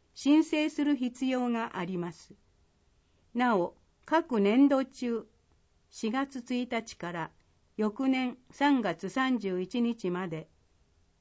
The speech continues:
一回の受診に対し、二万六千円を上限として費用の一部を助成します。人間ドック助成の申請に必要なもの。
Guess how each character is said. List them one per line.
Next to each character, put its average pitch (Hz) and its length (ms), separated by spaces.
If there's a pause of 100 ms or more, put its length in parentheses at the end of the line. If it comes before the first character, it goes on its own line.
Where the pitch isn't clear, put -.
一 233 280
回 311 280
の 214 80
受 202 200
診 285 280
に 277 160
対 247 240
し、 - 340 (600)
二 240 160
万 285 320
六 202 180
千 269 380
円 240 320
を 220 120
上 262 280
限 262 240
と 247 160
し - 160
て 233 220 (320)
費 320 160
用 269 220
の 190 140
一 196 280
部 190 200
を 160 180
助 185 220
成 233 280
し 226 180
ま 190 160
す。 - 260 (1600)
人 294 280
間 320 240
ド 302 120
ッ 294 40
ク 240 220
助 220 140
成 277 280
の 277 120
申 294 280
請 277 260
に 269 180
必 254 300
要 247 220
な 233 140
も 226 140
の。 214 200